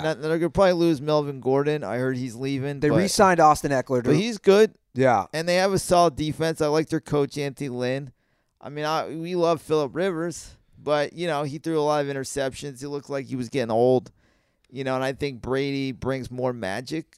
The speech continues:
Speaker 1: You know, like, Brady just has more of those crazy intangibles that Phillip doesn't have. You know, it's curious to see where he's gonna go.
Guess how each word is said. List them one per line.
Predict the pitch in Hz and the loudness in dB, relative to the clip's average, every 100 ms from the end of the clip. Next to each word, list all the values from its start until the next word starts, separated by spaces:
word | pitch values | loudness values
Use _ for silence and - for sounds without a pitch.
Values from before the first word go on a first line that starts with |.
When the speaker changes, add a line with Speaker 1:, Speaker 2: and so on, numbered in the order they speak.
| _ | _
Speaker 1:
You | 135 | -8
know, | 131 127 | -4 -2
like, | 127 123 | -2 -4
Brady | 123 135 127 | -4 -4 -4
just | 117 | -6
has | 127 120 | -4 -6
more | 120 127 | -4 -4
of | 123 | -2
those | 123 110 | -4 -4
crazy | - 127 135 123 | -6 -4 -4 -6
intangibles | 120 - 127 135 135 139 139 139 - _ _ _ _ _ - | -8 -8 -8 -8 -10 -8 -8 -8 -18 _ _ _ _ _ -10
that | 123 | -8
Phillip | - 139 127 110 | -4 -2 -2 -2
doesn't | 131 123 | -4 -4
have. | 120 120 131 143 135 - _ _ - | -6 -4 -4 -4 -6 -18 _ _ -12
You | 127 | -6
know, | 123 120 120 _ _ _ | -2 -2 -6 _ _ _
it's | 127 - | -12 -6
curious | - 156 - | 0 0 0
to | 135 | -6
see | - | -4
where | 131 123 | 0 2
he's | 151 123 | 2 0
gonna | 135 | -4
go. | 113 117 107 | 0 0 0